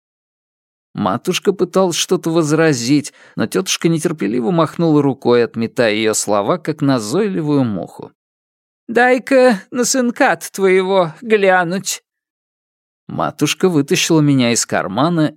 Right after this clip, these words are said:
и положила на кан. Я со страхом смотрел на узкое, маленькое, изборожденное морщинами лицо матушкиной тетки и на ее глубоко посаженные ясные зеленые глаза.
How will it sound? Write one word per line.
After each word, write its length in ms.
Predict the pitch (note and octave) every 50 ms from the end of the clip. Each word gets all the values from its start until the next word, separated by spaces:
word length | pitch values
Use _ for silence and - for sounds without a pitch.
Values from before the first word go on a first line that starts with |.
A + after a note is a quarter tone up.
| _ -
и 100 | D3 F3+
положила 760 | F#3 - C#3+ C3+ B2 A#2 A2 G#2+ G#2 G2 G#2+ A2 A2 A#2
на 220 | A2+ A2 G#2 F#2+ - _
кан. 320 | - - F2 - - - - _ _ _ _ _ _ _ _ _ _ _ _ - - - - _ _ _
Я 220 | - - G2+ A#2+ C#3
со 200 | - - D3 C#3
страхом 580 | - - - - B2+ D#3+ F3 E3 - F#3+ F3+
смотрел 500 | D#3 - - D#3 D3+ C#3+ - D#3+ E3+ D#3+
на 240 | D3 C3+ C3+ C3 B2
узкое, 640 | A#2+ C#3+ F3 F3 D3 - - - C3 B2 A#2+ A2 G#2
маленькое, 840 | G#2 G#2 G#2+ A#2 C3+ D3+ D#3+ D3+ C#3+ C3+ B2 - - A2 G#2+ G#2+
изборожденное 720 | A#2 A#2 B2+ B2+ C#3 C#3+ C#3 A#2 A2+ C#3 F3 F3+ E3 D#3+ D3+
морщинами 600 | C#3+ C3+ B2 A#2 - - - E3 E3 D#3 C#3+ C#3
лицо 360 | C3 B2+ A#2+ - - - D3+
матушкиной 640 | D3+ C3 B2 A#2 - B2+ - - - A#2+ A2 G2+ F#2+ E2
тетки 600 | - - D3 D#3+ E3+ E3 - - D3+ C#3 C3 - - - - - - - _
и 120 | - B2 B2+
на 100 | B2+ B2+
ее 280 | B2 A#2+ A#2+ B2 A#2+
глубоко 600 | G#2+ G#2 A#2 A#2 A2+ G#2 A2 G2+ - - - E3 E3+
посаженные 880 | D#3+ D3+ D3 - - - - A#2+ A#2 A2+ G#2+ A2+ A#2 A2 A2 A2 G#2 F#2+
ясные 600 | E2+ D#2+ F#2+ B2 C#3+ C#3 - - C3 B2+ B2 A#2
зеленые 580 | F2 F#2 G2+ G2+ G2+ A2+ A#2+ A#2 A#2 A2+ G#2
глаза. 640 | F#2+ - G2 G#2 G#2+ G2+ F#2+ - - - - -